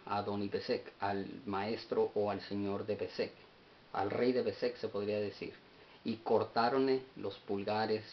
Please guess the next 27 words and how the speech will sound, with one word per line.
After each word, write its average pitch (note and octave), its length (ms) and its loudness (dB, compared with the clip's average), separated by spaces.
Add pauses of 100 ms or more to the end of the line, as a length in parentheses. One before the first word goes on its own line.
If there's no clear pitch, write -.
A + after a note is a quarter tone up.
(720)
de A2 160 2
las G2 260 0
manos B2+ 580 4
y A2 120 -4
de G#2 140 -2
los F#2 140 -6 (160)
pies. G#2+ 220 -2 (580)
Entonces A#2 460 -2
Adoni A2+ 300 0
Bez-, G#2+ 320 -2 (240)
Bezek B2+ 380 0
dijo, A#2 240 -2
"Setenta C3+ 420 2
reyes D3 320 6 (220)
cortados A#2 580 0
los A2 120 2
pulgares A2 540 -2
de G#2 80 -2
sus G2 200 -8
manos A2 340 -2
y G#2+ 40 -4
de G2+ 100 -2
sus - 180 -10
pies, C3+ 360 0 (880)
eh, G#2 320 2
cogían B2+ 440 4
las G#2+ 200 0